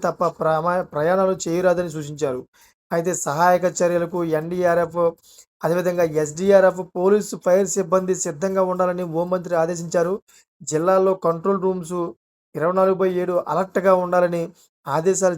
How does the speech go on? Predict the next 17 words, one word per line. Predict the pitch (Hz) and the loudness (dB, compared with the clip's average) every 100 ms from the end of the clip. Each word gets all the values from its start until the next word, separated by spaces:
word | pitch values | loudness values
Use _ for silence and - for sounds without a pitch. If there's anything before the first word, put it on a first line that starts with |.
| 143 | 0
జారీ | 151 170 | -2 -2
చేశారు. | 165 151 139 135 151 | -2 -2 -4 -6 -4
ప్రాణ | 151 165 170 | -4 -2 -4
నష్టం | 156 180 165 156 | -4 -4 -4 -2
జరగకుండా | 160 - 165 160 - | -2 -2 -2 -2 -2
చర్యలు | 160 175 165 | -4 -4 -8
తీసుకోవాలని, | 160 - 165 160 156 | -8 0 0 0 -4
ప్రజలకు | 156 165 165 160 156 - _ _ | -4 -2 -4 -6 -10 -12 _ _
ఎటువంటి | 156 151 208 202 185 160 | -6 0 0 2 2 2
అసౌకర్యం | 202 202 196 196 196 185 | 2 2 2 0 0 -2
లేకుండా | 175 180 180 - | -2 -2 -2 -2
చూడాలని | 165 180 185 180 175 | -2 0 0 -2 -4
స్పష్టం | 170 160 185 175 | -6 -6 -6 -6
చేశారు. | 165 175 180 160 | -2 -4 -2 -2
వాతావరణ | 160 175 170 170 | 0 -2 -4 -4
పరిస్థితులపై | 165 160 170 160 160 147 - _ _ - | -4 -4 -8 -2 -2 -4 -10 _ _ -4
ప్రజలకు | 160 170 202 196 | -2 2 0 0